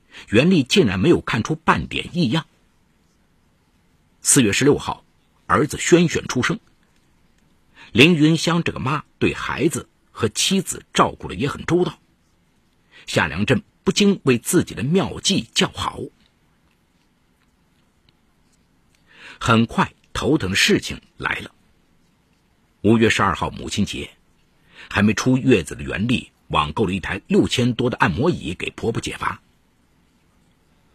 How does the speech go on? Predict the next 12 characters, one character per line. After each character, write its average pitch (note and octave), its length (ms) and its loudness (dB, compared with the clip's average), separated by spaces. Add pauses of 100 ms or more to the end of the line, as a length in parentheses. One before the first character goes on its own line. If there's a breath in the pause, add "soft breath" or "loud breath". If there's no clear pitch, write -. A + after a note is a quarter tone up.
(300 soft breath)
做 C3+ 160 6
完 A2 200 2
月 C#3+ 180 6
子， - 180 -14 (460 loud breath)
只 A#2 100 4
要 A2+ 140 4
出 - 180 -2
门 A2+ 160 4
逛 G#2+ 220 0
街 B2+ 160 4
回 F#2 240 -2
来， - 160 -10